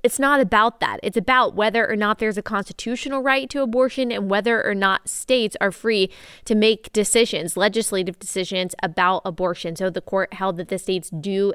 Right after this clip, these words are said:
have that freedom. So if you're in somewhere like California or Oregon or D C or these liberal states, abortion is not only not going anywhere, but tragically, access to abortion will probably be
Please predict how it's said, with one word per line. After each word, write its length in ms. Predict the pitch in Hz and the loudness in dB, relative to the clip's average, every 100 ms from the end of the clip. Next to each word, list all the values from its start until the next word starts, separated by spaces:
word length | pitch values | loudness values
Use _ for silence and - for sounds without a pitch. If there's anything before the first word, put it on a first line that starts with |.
| - | -4
have 340 | - 180 175 | -4 -2 0
that 220 | 180 175 | 0 0
freedom. 340 | - 262 180 135 | 0 -2 -2 -4
So 160 | 190 | -4
if 100 | 180 | -4
you're 160 | 208 233 | 0 0
in 120 | 254 | 0
somewhere 260 | 254 247 254 | 0 0 0
like 140 | 254 | 0
California 640 | 269 254 262 269 254 226 233 - - | 2 2 0 -4 0 0 0 -4 -2
or 200 | 214 240 | 2 2
Oregon 540 | - 262 247 233 214 214 - - | 4 6 6 4 0 -2 -8 -2
or 160 | 214 | 0
D 160 | 226 254 | 2 -2
C 280 | - 269 233 | -2 0 0
or 140 | 208 | 0
these 220 | 208 190 | -2 -2
liberal 320 | 196 208 220 | -2 -2 -2
states, 420 | 208 - 208 175 - - | -2 2 2 2 -2 -8
abortion 480 | - 185 226 233 220 | -2 4 4 4 0
is 220 | 190 170 | 0 0
not 200 | 190 226 - | 2 2 2
only 320 | 311 320 277 | -2 -2 0
not 220 | 226 208 | 0 0
going 340 | 214 247 247 | 2 4 4
anywhere, 400 | 196 180 175 175 | 2 -2 0 0
but 120 | 175 - | 0 -2
tragically, 640 | - 247 233 - 185 175 - - _ | 2 2 2 -2 0 0 -4 -20 _
access 320 | 220 254 262 226 | -4 -4 -4 -4
to 120 | 226 | -4
abortion 420 | 180 190 190 196 | -2 -4 -4 -4
will 120 | 190 | -4
probably 580 | - 247 233 233 214 208 | -4 -2 -2 0 0 -2
be 400 | 165 175 170 170 | -2 -2 -2 -2